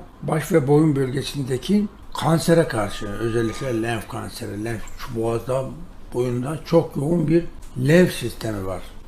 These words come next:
Yani lenf kanserine karşı özellikle yoğurt otu çok çok etkili. Zaten böyle gördüğünüz gibi bitki birçok böyle yapış yapış, yapışkan otu da denir. Tutunur, tutunur. Çevresindeki bitkiye sarılır da sarılır.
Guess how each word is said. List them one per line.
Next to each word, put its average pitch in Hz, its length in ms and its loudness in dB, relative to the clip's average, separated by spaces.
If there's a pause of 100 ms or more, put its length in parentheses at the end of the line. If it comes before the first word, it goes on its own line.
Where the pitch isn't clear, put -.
(140)
Yani 104 400 -2
lenf 117 240 -2
kanserine 110 520 -6
karşı - 300 -8
özellikle 104 540 -4
yoğurt 104 340 -4
otu 113 220 -8
çok - 280 -8
çok 104 200 -8
etkili. 123 400 -10 (260)
Zaten 180 380 8
böyle 180 300 6 (240)
gördüğünüz 165 480 8
gibi 147 220 6
bitki 165 420 2 (220)
birçok 180 600 6 (200)
böyle 110 120 -4
yapış 120 400 -2
yapış, 120 320 -6
yapışkan 110 440 -6
otu 110 220 -6
da 98 100 -4
denir. 92 240 -8 (240)
Tutunur, 165 600 2
tutunur. 120 480 -4 (220)
Çevresindeki 147 680 2
bitkiye 143 460 -2 (160)
sarılır 131 540 2
da 135 80 -6
sarılır. 101 420 -6